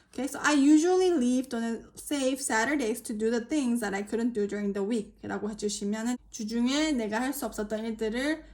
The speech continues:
하기 위해서 나는 토요일을 남겨둔다 라는 의미로 문장을 만들 수가 있게 되는 겁니다.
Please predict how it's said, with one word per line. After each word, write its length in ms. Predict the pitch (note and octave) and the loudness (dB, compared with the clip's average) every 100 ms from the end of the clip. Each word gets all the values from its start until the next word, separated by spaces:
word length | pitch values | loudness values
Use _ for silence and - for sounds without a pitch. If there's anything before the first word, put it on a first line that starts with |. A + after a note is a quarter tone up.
| - | -6
하기 360 | D#4 C#4 C#4+ | -2 0 0
위해서 340 | A3 G#3+ B3+ C4+ | 0 -2 -2 -2
나는 240 | G#3 A3 | -2 -2
토요일을 440 | A#3 D4 C4 B3+ D4 | -2 -2 -2 -2 -2
남겨둔다 800 | F#3+ G3+ A#3 G#3+ F#3 G3 G3 G3 | -2 -2 -2 -2 -4 -2 -2 -2
라는 280 | G3+ G3 F#3+ | -2 0 0
의미로 560 | G3+ G3 F#3+ A#3+ A#3+ G3+ | 0 0 0 -2 -2 -4
문장을 340 | G3 G3 G3 F#3+ | -2 -2 -2 -6
만들 220 | F#3+ G3+ | -6 -6
수가 180 | - G3+ | -8 -12
있게 240 | G#3 G3+ | -10 -8
되는 280 | F#3 F#3+ F#3+ | -6 -6 -8
겁니다. 380 | - F#3 G3 | -10 -16 -18